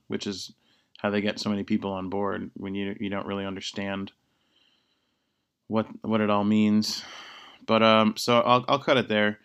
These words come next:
Thank you so much for, uh, hanging out with me today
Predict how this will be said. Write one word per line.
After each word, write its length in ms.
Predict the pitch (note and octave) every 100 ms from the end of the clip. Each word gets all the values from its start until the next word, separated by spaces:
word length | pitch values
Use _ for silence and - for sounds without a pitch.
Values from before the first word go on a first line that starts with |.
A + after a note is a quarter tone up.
| _ _ _ -
Thank 260 | C3 C3 C3
you 100 | B2+
so 400 | - - A#2+ A#2+
much 560 | A2 A2 - - - - _
for, 400 | - - G#2 G2+
uh, 140 | G2+ G#2
hanging 220 | A2+ G#2+
out 120 | G#2
with 120 | G#2+
me 80 | A2
today 360 | G#2+ G#2 G#2+